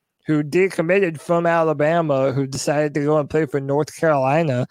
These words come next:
So Nick Saban thought he was gonna be their answer at the quarterback position. Drake May goes to North Carolina,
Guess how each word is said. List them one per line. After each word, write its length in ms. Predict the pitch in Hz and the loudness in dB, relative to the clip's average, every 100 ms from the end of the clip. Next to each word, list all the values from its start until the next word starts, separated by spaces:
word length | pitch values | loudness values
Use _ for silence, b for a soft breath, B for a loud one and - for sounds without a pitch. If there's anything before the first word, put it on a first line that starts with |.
| b b b - | b b b -10
So 240 | - 156 | -2 -2
Nick 220 | 156 196 | 0 -4
Saban 580 | 190 202 214 202 165 143 | -2 2 2 2 -2 -2
thought 220 | 190 165 | 0 2
he 140 | 156 190 | 2 0
was 320 | 185 143 - _ _ _ _ - | -2 -4 -12 _ _ _ _ -4
gonna 220 | 190 180 | 0 2
be 160 | 175 | 0
their 180 | 170 160 | 0 0
answer 360 | 160 185 170 180 | 2 0 0 -2
at 140 | 165 | -2
the 60 | 139 | -4
quarterback 500 | - 208 185 143 135 | 0 2 2 -2 -4
position. 500 | 147 131 131 143 147 b b b | -4 -2 -2 -4 -6 b b b
Drake 300 | 156 175 180 | -2 -2 -2
May 240 | 160 160 180 | -4 -2 -2
goes 280 | 160 160 - | 0 -2 -2
to 100 | 147 | -2
North 260 | 151 147 | -2 -2
Carolina, 580 | - 143 127 139 143 143 | -2 -2 0 -2 0 -2